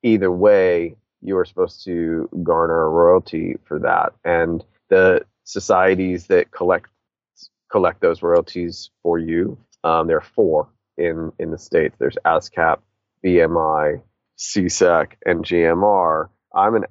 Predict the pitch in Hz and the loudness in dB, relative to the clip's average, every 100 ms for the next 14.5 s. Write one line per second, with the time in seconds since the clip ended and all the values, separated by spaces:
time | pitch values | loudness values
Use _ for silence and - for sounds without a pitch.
0 | - 90 98 - - 73 - - - 67 | -4 -2 -2 -6 -8 -8 -8 -8 -6 -6
1 | - - - - 92 - 90 90 87 87 | -6 -10 -6 -2 -2 0 -4 -4 -8 -6
2 | 82 80 80 78 - - 85 - 95 85 | -6 -6 -6 -8 -14 -16 -14 -4 -2 0
3 | 80 - - - _ _ _ 92 90 87 | -4 -4 -20 -20 _ _ _ 0 2 2
4 | 87 87 85 - _ _ _ 90 87 85 | 0 -4 -8 -18 _ _ _ -2 0 0
5 | 92 90 85 _ _ _ _ - 95 - | 2 2 2 _ _ _ _ -4 -4 -4
6 | - 104 87 85 78 78 - 85 78 85 | -12 -6 -2 0 0 -4 -4 -6 -4 -8
7 | 80 78 76 - - 80 82 _ _ - | -6 -4 -6 -6 -2 0 0 _ _ -10
8 | 85 82 80 82 82 - - 82 - - | -4 -2 -4 -6 -10 -12 -8 -8 -8 -8
9 | 87 82 80 78 78 - 80 - - 101 | 0 2 4 4 2 -2 -8 -8 -6 0
10 | 92 85 80 69 82 82 82 87 78 - | 2 0 -2 -6 -2 0 2 2 2 -2
11 | - 90 85 87 82 82 _ _ - 87 | -8 0 2 2 0 -2 _ _ -4 0
12 | 85 85 - - 82 - 90 82 82 90 | 0 0 0 0 -2 -4 -6 -6 -4 -2
13 | 82 - - 87 82 80 - 87 90 80 | -4 -6 -2 0 0 -4 -4 -4 -2 -6
14 | - 87 82 80 | -4 0 0 -2